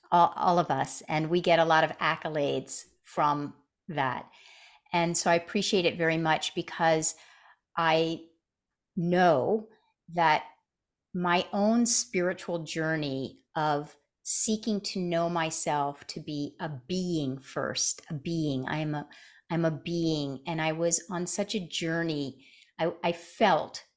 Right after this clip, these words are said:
so disconnected from a sense of worth and disconnected from a being of receiving and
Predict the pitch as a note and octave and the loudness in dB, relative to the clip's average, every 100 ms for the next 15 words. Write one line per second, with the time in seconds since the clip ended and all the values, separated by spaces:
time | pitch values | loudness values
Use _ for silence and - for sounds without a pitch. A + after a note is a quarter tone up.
0 | _ - - F3+ E3+ - E3+ E3+ - - | _ -10 -2 -2 -2 -4 -2 0 -2 -2
1 | A3 A3 A3 - A#3 A#3+ C4+ _ - G3+ | 0 0 -2 -2 -2 -2 -6 _ -6 -4
2 | F#3+ - F#3+ F#3 F3+ E3+ D#3+ D#3+ G#3+ - | -2 -2 -4 -4 -6 -4 -2 0 -2 -8
3 | - _ _ _ _ _ - F#3 E3+ E3 | -20 _ _ _ _ _ -4 0 2 2
4 | D#3+ D#3+ - _ - - G#3 G#3+ - A3 | 0 -6 -10 _ -14 0 2 2 0 -2
5 | F#3+ F3 - F3+ E3 - F3 D#3+ D#3 D3+ | 2 0 0 -6 -6 -10 -4 -4 -4 -8
6 | - _ _ _ _ _ _ _ _ _ | -14 _ _ _ _ _ _ _ _ _
7 | _ - F#3 D3+ - F#3+ F#3 F3 E3 D3+ | _ -6 -6 -6 -4 0 2 2 2 -4
8 | - D#3 C#3+ D#3+ D#3 - E3+ D#3+ F3+ G#3 | -8 -8 -6 -4 -2 -2 0 0 2 4
9 | C#4 E4 - _ _ _ _ _ - F#3 | 2 0 -14 _ _ _ _ _ -6 -2
10 | F3 | -2